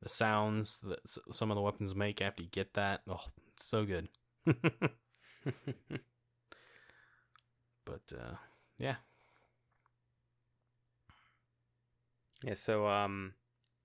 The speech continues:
Speaker 2: I mean, you came over Friday night and we, we, we played a bunch of, uh, the S N E S Classic.
Speaker 1: Mm-hmm,
Speaker 2: Um,
Speaker 1: mm-hmm.
Speaker 2: you were,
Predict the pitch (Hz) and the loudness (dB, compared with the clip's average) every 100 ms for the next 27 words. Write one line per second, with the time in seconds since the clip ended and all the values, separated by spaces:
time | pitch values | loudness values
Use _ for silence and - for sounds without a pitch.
0 | _ _ - 120 123 139 151 117 131 113 | _ _ 0 4 4 4 4 6 6 6
1 | - 101 101 98 101 98 - 98 92 - | 4 4 4 2 0 -2 -2 -4 -4 -6
2 | 98 - 101 95 95 95 92 - 90 92 | -8 0 0 0 0 -2 -4 -6 -4 0
3 | 90 90 90 92 92 - 92 90 - - | 2 2 2 0 0 -2 -2 -4 -4 0
4 | 95 92 - 92 - _ - - 120 117 | 0 0 -2 -4 -6 _ -20 -6 -2 2
5 | 110 95 92 110 85 82 - _ - 110 | 4 6 6 4 0 -6 -16 _ -2 4
6 | 120 117 113 101 | 8 10 10 6